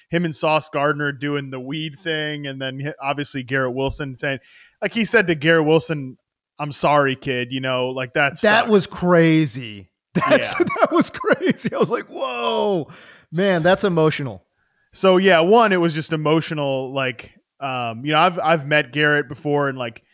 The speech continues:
Speaker 1: I know how much he cares about football and cares about being,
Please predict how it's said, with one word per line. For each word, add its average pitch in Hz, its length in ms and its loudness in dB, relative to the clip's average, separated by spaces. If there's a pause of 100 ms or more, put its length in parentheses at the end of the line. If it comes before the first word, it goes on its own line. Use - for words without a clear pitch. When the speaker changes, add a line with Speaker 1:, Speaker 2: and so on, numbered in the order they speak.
(380)
Speaker 1:
I 143 60 -2
know 165 140 4
how 151 80 2
much 143 240 -2
he 139 60 -12
cares 147 380 0
about 135 440 -2
football 131 520 -2
and 120 140 -8
cares 139 340 -4
about 127 300 -4
being, 127 460 -6